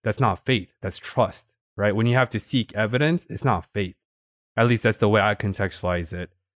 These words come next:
So, like, how do you, first of all, define what faith is? Because you talked about some people may have unintentionally, not their fault, have a diluted or distorted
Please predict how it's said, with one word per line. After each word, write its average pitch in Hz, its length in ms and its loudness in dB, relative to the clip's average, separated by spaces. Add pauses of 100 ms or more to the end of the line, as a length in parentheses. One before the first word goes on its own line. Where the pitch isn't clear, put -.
(140)
So, 113 180 4
like, 107 160 6
how 143 220 4
do 151 60 4
you, 117 340 4
first 135 400 2
of 101 160 4
all, 95 360 4
define 110 680 2
what 104 240 -2
faith 107 280 -2
is? 170 360 0 (580)
Because 113 220 4
you 110 60 2
talked 123 340 2
about 104 420 6 (240)
some 131 260 2
people 113 360 4
may 107 220 4
have 104 220 2
unintentionally, 110 1200 2
not 113 220 2
their 95 140 2
fault, 113 460 2 (420)
have 107 180 4
a 101 340 6
diluted 107 760 4 (380)
or 107 340 6
distorted 107 680 2